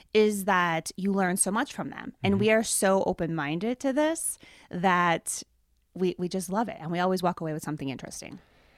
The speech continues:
Speaker 2: Yeah, and that's where I think it pays for any of us to have a natural curiosity about other human beings, because if there's one thing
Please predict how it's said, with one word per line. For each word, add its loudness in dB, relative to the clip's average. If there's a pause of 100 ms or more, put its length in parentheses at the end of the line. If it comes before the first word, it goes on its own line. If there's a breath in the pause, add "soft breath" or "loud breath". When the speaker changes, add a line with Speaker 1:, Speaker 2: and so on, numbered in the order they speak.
(120)
Speaker 2:
Yeah, 8
and 8
that's 2
where 8
I 2
think 0
it -4
pays 2
for 0
any 4
of 4
us 0
to -2
have 0 (100)
a -2
natural 0
curiosity 4
about 2
other 0
human 0
beings, -2
because -6
if -10
there's -2
one 0
thing 2